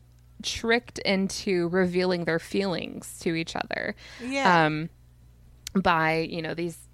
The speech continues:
Speaker 1: well-planned, intentionally overheard comments
Speaker 2: Hmm.
Speaker 1: from various other characters. Um,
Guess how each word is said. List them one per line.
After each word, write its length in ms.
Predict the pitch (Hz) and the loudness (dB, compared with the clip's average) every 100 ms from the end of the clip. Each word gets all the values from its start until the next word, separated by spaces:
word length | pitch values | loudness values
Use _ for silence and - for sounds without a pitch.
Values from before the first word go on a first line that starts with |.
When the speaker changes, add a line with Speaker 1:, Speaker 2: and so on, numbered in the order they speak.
| - | -10
Speaker 1:
well-planned, 920 | 185 185 170 170 - 170 160 156 165 - | 0 4 4 2 0 2 4 4 0 0
intentionally 960 | 175 170 - 180 170 - 170 156 147 - | 2 2 2 0 0 -2 -2 0 -2 0
overheard 640 | 170 151 156 165 160 156 151 - - | 0 0 -2 0 0 -2 -6 -20 -10
comments 640 | - 160 156 - - - | -4 -2 -4 -10 -12 -6
Speaker 2:
Hmm. 40 | - | -2
Speaker 1:
from 340 | - - - | 0 -2 -4
various 380 | 175 160 151 - | 0 2 0 -2
other 200 | - 160 | -4 -4
characters. 640 | - 185 - - - - - - - - - | -2 -4 -4 -8 -8 -10 -14 -16 -16 -16 6
Um, 460 | 202 190 170 165 | 8 10 8 6